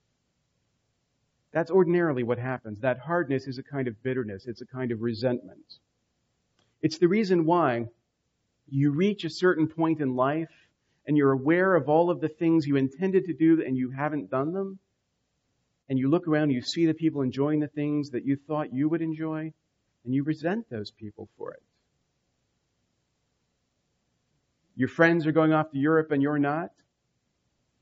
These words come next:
You resent it a little bit. Your friends have a new boat or they have a lake house and you resent it a little bit.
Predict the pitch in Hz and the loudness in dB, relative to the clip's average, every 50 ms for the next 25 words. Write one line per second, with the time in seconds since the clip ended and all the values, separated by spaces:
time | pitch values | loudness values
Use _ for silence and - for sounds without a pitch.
0 | _ _ _ _ _ _ 139 151 156 165 156 156 185 185 233 277 339 170 117 98 | _ _ _ _ _ _ -6 -4 -2 -2 -4 -4 -4 -6 -6 -6 -4 -6 -6 -6
1 | 95 92 - - - - - - _ _ _ _ _ _ _ _ _ _ _ _ | -6 -12 -12 -12 -14 -16 -16 -16 _ _ _ _ _ _ _ _ _ _ _ _
2 | _ _ _ _ _ _ _ _ 139 135 - - 165 165 170 170 - 175 175 160 | _ _ _ _ _ _ _ _ -2 -2 0 2 4 4 4 4 2 0 0 -2
3 | 156 - - - - - - - _ _ 143 160 147 139 143 147 147 143 147 147 | -4 -10 -10 -12 -12 -14 -16 -18 _ _ -6 -4 -2 0 2 2 2 2 2 2
4 | 156 196 233 247 240 - - - - 120 120 127 127 135 135 131 123 120 131 151 | 4 4 2 0 -2 -10 -18 -18 -16 -8 -6 -4 -2 0 -2 -2 -2 0 2 2
5 | 202 220 208 - 214 214 214 226 226 220 - - 147 151 160 175 180 190 214 226 | 2 0 0 -4 -6 -4 -4 -4 -6 -10 -14 -14 -12 -12 -12 -10 -10 -12 -10 -10
6 | 214 214 - 160 196 320 349 - 359 - 220 101 98 98 98 98 - - - - | -10 -10 -6 -6 -6 -6 -4 -6 -6 -6 -6 -8 -10 -10 -12 -12 -12 -12 -12 -12
7 | _ | _